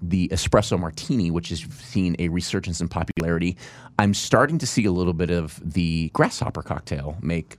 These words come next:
a little bit of a resurgence. It is generally a sweeter style drink, um, but it is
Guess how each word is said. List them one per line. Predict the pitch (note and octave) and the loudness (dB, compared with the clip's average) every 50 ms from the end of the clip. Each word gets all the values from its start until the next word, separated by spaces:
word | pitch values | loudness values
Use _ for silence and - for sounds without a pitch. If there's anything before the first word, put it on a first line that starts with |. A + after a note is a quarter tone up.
| _ - | _ -2
a | E2+ | 0
little | D#2 E2+ E2+ E2 | 0 0 -2 -2
bit | D2+ E2+ | -2 -2
of | E2+ D#2+ | -4 -4
a | |
resurgence. | D2 D#2+ D2+ - - E2 D#2 - C#2 C2+ - - - - - - - - - - | -4 -6 -6 -4 -4 -6 -6 -6 -8 -10 -12 -14 -18 -20 -20 -20 -18 -18 -4 2
It | - A2+ | 4 4
is | A#2+ A2 | 4 4
generally | F#2+ G2+ A#2+ A#2+ C3+ C#3+ C#3 C#3+ G#2+ | 4 4 4 4 4 4 4 4 4
a | F#2 | 2
sweeter | G#2 - - - G2+ G#2 G#2+ A#2 | 0 0 -2 0 0 2 2 0
style | B2+ - - - G#2 G2+ G2 | 0 0 2 2 4 4 2
drink, | F#2+ E2+ E2+ D#2+ F#2+ D3+ - - - - _ _ _ _ _ _ _ _ _ _ _ _ - - - | 0 0 0 0 0 -2 -4 -8 -18 -20 _ _ _ _ _ _ _ _ _ _ _ _ -6 0 2
um, | F#2+ E2 D#2+ E2+ E2+ | 2 2 2 2 4
but | E2 G#2+ G2+ | 4 6 6
it | G#2 F2+ | 6 4
is | F2+ E2+ - | 2 0 -2